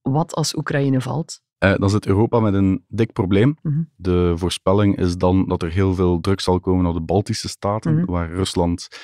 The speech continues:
Speaker 2: eh, ook op de deur bonkt, waar ook wat Russisch sprekenden wonen. Dus, eh, wat, eh, Poetin ook weer een, eh, argument kan geven om eventueel tot binnenvallen over te gaan. Maar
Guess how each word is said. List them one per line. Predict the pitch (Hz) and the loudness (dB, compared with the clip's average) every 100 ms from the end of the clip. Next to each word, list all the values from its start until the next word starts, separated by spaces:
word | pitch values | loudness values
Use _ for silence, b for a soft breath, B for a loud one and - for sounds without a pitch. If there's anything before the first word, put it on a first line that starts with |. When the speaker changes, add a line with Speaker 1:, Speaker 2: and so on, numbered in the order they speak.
| B B | B B
Speaker 2:
eh, | - 85 | -6 -4
ook | 98 98 | -2 -2
op | 98 | -2
de | 95 | 0
deur | 90 98 95 95 | 2 2 2 0
bonkt, | 98 107 - | 2 0 0
waar | 82 78 | -6 -2
ook | 90 - | -4 -2
wat | 90 - | -4 -2
Russisch | 92 98 - | -4 -2 -6
sprekenden | - 98 95 92 87 | -2 -2 0 0 2
wonen. | 90 95 101 92 | 4 4 4 2
Dus, | 82 87 | -2 -2
eh, | 85 85 - B B B B | -2 -4 -10 B B B B
wat, | 85 - | -4 0
eh, | 85 - | 0 0
Poetin | 101 92 87 | -2 2 2
ook | 95 92 | 2 0
weer | 92 | 0
een, | 92 92 | 4 4
eh, | 87 87 85 - | 4 2 -2 0
argument | 95 95 92 92 | 0 2 2 0
kan | - 95 87 | 0 -2 0
geven | 92 90 95 | 0 2 2
om | 92 | 2
eventueel | 90 90 90 92 95 | 2 2 0 0 0
tot | 92 87 - | -2 -6 -4
binnenvallen | 90 98 101 92 92 92 | 0 2 4 2 0 0
over | 101 98 | 0 -2
te | 104 | -2
gaan. | 101 101 - _ _ B B B B - | 0 -2 -4 _ _ B B B B 0
Maar | 95 95 95 90 | 4 4 4 0